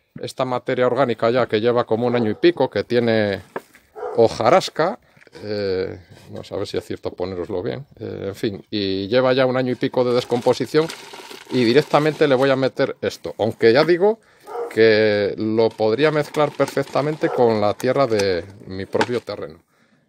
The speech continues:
¿de acuerdo? Bueno, esto sería cuestión de ir,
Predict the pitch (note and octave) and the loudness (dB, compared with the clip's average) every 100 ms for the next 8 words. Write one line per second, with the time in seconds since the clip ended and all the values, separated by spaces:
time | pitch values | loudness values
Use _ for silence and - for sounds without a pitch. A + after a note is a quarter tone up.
0 | _ G2 F#2+ C#3+ F3+ C#3 - - - - | _ -10 -2 0 2 0 -2 -14 -14 -14
1 | - - - _ _ _ - - A2+ A#2+ | -16 -16 -18 _ _ _ -14 -4 -2 0
2 | C3 - B2 B2+ B2+ A#2+ C#3 A2 G#2 A2 | 0 2 2 4 2 0 0 0 2 4
3 | B2+ C3 A#2+ | 4 0 -4